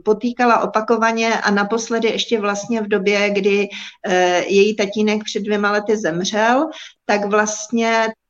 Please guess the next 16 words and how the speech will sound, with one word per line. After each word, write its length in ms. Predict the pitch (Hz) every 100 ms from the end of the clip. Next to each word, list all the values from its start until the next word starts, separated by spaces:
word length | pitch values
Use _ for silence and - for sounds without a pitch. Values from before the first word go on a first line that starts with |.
| _
to 100 | 214
je 140 | 220 262
něco, 340 | 254 247 254
co 140 | 254
si 160 | 240 247
člověk 420 | - 233 226 240
hn-, 180 | 233 202 -
jen 180 | 208
tak 160 | 226 254
neodstraní, 800 | 240 220 254 - 202 175 160 160
tyhle 340 | 165 196 170 170 -
ty 80 | 185
vzorce, 600 | 175 165 170 - 156 147 - -
jo? 380 | 196 185 190 277 - - - - 196
Eh, 420 | 190 185 185 - - -
a 380 | 185 180 180